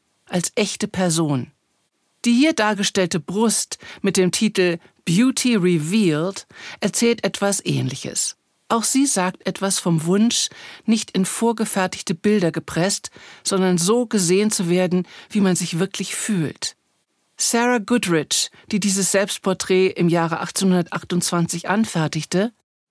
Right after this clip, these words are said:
fühlte sich offenbar wohl in ihrer Haut. Anders als Sciammas Heldin wartete sie nicht darauf, dass eine andere Frau sie mit einem weiblichen Blick malte, sondern nahm die Sache selbst in die Hand.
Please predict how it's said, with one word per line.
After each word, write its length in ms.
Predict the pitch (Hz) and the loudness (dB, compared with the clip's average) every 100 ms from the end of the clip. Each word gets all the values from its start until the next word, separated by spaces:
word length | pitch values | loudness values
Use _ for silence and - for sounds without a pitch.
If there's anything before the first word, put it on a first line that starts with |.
| - | -8
fühlte 380 | - 285 285 | 0 2 2
sich 240 | 254 240 226 | 0 -2 0
offenbar 460 | 214 208 214 196 | 0 2 2 2
wohl 200 | 185 170 | 4 4
in 120 | 139 135 | 2 -2
ihrer 260 | 120 139 | -4 -4
Haut. 380 | 139 - - - _ _ _ _ _ _ - | -4 -6 -10 -10 _ _ _ _ _ _ -4
Anders 460 | 220 247 269 247 | 2 4 4 2
als 240 | - 175 - | 0 0 2
Sciammas 540 | 208 208 214 190 - | 2 4 2 2 0
Heldin 420 | 175 160 170 202 240 - - - | 2 2 2 0 -2 -6 -12 0
wartete 460 | 185 190 - 190 | 0 0 -2 0
sie 160 | 175 185 | 2 2
nicht 240 | 220 - | 2 0
darauf, 400 | 165 143 139 135 | -2 2 2 0
dass 160 | - 151 | -2 -2
eine 260 | 139 143 | 0 -2
andere 380 | - 170 175 151 | 0 2 2 0
Frau 400 | - 143 139 143 - - - | -2 0 0 0 -4 -8 -2
sie 100 | 165 | 0
mit 140 | 165 | 2
einem 260 | 143 139 135 | 0 0 0
weiblichen 500 | 185 220 160 156 143 | -2 -2 -4 -2 0
Blick 240 | 147 - | -2 0
malte, 540 | 156 139 160 190 208 - - - _ | 0 2 0 0 -2 -4 -20 -20 _
sondern 340 | - 208 208 208 | -4 0 2 2
nahm 280 | 196 196 196 | 2 2 0
die 80 | |
Sache 280 | 190 190 202 | 0 -2 -2
selbst 320 | 185 165 - | 0 0 -2
in 120 | 151 143 | -4 -4
die 100 | 131 | -4
Hand. 320 | 139 156 | -8 -10